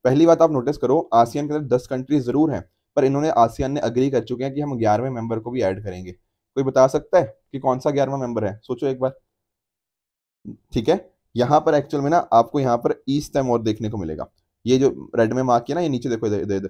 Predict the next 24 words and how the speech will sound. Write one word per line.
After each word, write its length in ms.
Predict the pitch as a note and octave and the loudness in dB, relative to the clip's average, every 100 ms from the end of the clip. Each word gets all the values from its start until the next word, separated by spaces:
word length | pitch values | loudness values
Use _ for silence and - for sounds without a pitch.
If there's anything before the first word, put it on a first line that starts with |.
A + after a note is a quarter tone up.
| - | -10
ये 80 | G#2 | -6
वाला, 160 | G2 D2+ _ - | -6 -6 _ -16
हाँ, 140 | F2 _ _ _ - | -16 _ _ _ -4
ये 120 | B2 | 4
वाला 160 | C#3+ C#3+ | 4 4
एरिया 240 | C3 B2 | 2 0
को, 300 | A#2+ D3 - _ | 0 -2 -2 _
यहाँ 160 | A#2 A#2+ | -2 -2
पे 100 | B2+ | -2
ये 60 | C#3 | -4
कंट्री 340 | A#2 A#2 B2+ | -4 -4 -2
है 160 | C3+ - | -4 -4
ईस्ट 200 | A#2+ - | -8 -4
तिमोर, 300 | A#2 F#2 - | -4 -4 -6
इसको 200 | C3+ - | -10 -4
यहाँ 140 | D3 C3 | -4 -4
पे 80 | C3 | -4
बोल 200 | A2+ A2+ | -4 -2
दिया 120 | A#2 | -2
गया 100 | A2+ | -2
कि 140 | B2 | -4
ग्यारहवाँ 280 | A#2 G#2 A#2 | 0 0 0
मेंबर 220 | G#2+ G#2+ | -4 -4
कंट्री 460 | A2 G#2+ G#2+ D3+ | -4 -6 -4 -6